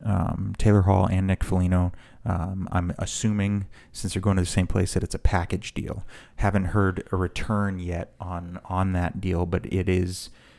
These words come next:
um, it is to Chicago. Um, Kevin Hayes likely to Saint Louis, pending some reworking of, of things after Torrey Krug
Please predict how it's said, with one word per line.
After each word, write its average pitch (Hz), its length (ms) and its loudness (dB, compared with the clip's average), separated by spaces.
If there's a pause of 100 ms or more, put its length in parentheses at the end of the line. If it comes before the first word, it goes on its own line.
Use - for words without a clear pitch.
(120)
um, 95 520 -6 (400)
it 92 100 -4
is 90 480 0 (720)
to 101 160 6
Chicago. 85 680 -4 (320)
Um, 92 540 -6 (440)
Kevin 101 360 4
Hayes 101 380 4
likely 95 380 2
to 95 80 2
Saint 98 320 0
Louis, 101 320 0 (240)
pending 92 380 2
some 90 220 -4
reworking 90 800 -2
of, 87 540 -8
of 101 140 -6
things 92 420 -4
after 98 260 -4
Torrey 90 300 -2
Krug 95 440 -2